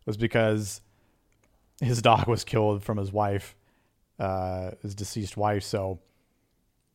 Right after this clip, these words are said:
you know, I, I think for the sake of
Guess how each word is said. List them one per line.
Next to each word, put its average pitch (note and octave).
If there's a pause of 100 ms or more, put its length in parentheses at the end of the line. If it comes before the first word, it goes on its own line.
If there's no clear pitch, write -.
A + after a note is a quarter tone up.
(580)
you C3+
know, B2
I, B2+
I A#2+
think C#3
for C#3
the B2
sake B2
of G#2+